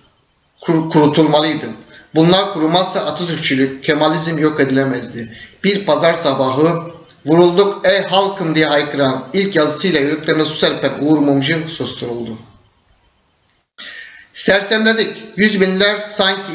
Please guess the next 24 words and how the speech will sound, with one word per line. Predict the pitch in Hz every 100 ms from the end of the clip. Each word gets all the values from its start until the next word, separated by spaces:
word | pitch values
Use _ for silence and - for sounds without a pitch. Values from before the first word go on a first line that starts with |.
| 160
ikinci | 185 180 175
Atatürk | - - 190 -
kaybetmişçesine | 175 175 175 - 190 165 170 165 185 - - -
yürüyordu | - 165 190 156 139
Ankara | 151 151 135 131
sokaklarında. | 135 127 123 120 117 113 113 - - - -
Kaleler | 170 165 165 170 175
bir | 175 165
bir | 156 135
düşüyor, | 143 170 170 180 - - 147
yerel | 156 165
yönetimler | 151 139 139 151
yeşilleniyordu. | 143 131 127 127 139 143 113 117 110 - _ -
Tam | 175 185 180 160 -
uğrumuzu | 160 160 156 151 139 151
unutmuşken | 147 151 185 202 - 180 175 - - -
onlarca | 165 160 165 170 160 160
aydın, | 151 151 147 143
yazar, | 139 160 156 135
sanatçı | 135 160 147 - 151
Madımak'ta | 135 147 151 135 135 135
diri | 135 151
diri | 127 135
yakılıyordu. | 131 - 127 131 120 -